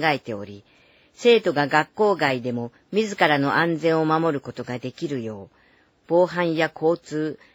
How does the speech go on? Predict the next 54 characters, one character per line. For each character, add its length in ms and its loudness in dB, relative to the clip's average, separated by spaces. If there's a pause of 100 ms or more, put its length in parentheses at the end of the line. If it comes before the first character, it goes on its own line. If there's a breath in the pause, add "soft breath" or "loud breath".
水 240 0
辺 160 2
な 160 4
ど 120 0
に 120 0
関 300 -2
す 120 -10
る 140 -2
安 200 0
全 220 0
教 240 -2
育 320 -6
を 60 -8
行 140 -8
っ 160 -6
て 180 -16
い 140 -12
る。 180 -18 (760)
今 260 0
後 100 2
も 220 -2 (280 soft breath)
教 220 4
育 240 0
委 60 0
員 240 0
会 260 -2
と 140 -6
し 100 -10
て 240 -8 (360 soft breath)
安 240 2
全 280 0
で 140 0
安 240 -2
心 300 -6
な 100 -4
教 280 0
育 200 -6
環 280 -2
境 200 0
づ 160 -6
く 160 -2
り 100 -6
に 160 -8 (160)
努 100 -2
め 120 -4
て 140 -16
い 180 -16
く。 240 -18 (200)
他 280 -2
の 140 -2
質 260 -10
問 280 0
項 260 0
目。 360 -8